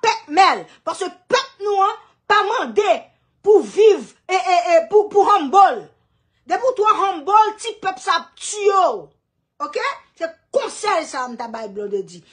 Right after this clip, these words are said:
E pa gen anyen de maji. Pa gen maji, se pa tout bagay ki maji. Pa gen anyen de maji la. Se purely, euh, jalouzi. Ok? Se purely jalouzi. On maman ki jalouse, ki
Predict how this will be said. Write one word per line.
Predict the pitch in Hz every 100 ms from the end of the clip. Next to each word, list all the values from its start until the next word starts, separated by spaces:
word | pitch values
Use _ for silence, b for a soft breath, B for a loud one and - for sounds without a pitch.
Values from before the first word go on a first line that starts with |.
| b
E | b 392
pa | 403 453
gen | 415 453
anyen | 381 359 403 480 587 466 - _ _ _ _ _ _ _
de | 311 359
maji. | 370 277 - 359 359 -
Pa | - 381
gen | 453 427
maji, | 381 320
se | 339 403
pa | 403
tout | 403 -
bagay | 339 311 -
ki |
maji. | 285 254 - - 269 - _ _ _ -
Pa | 370
gen | 466 440
anyen | 403 427
de | 370
maji | 381 302 - 359
la. | 247 196 156 b b b
Se | - 392 381 -
purely, | - 523 571 640 466 480 554 571 - _ _ _ _ _ _ _
euh, | 381 359 339 285 247
jalouzi. | 208 - - 427 403 330 254 165 202 - _ _ _ _ _ _
Ok? | 330 - 494 554
Se | - 370 -
purely | - 523 554 480 453
jalouzi. | - 427 392 320 214 220 b b
On | 392 392
maman | 440 392 339 240
ki | 247
jalouse, | 170 - 381 359 453 -
ki | 339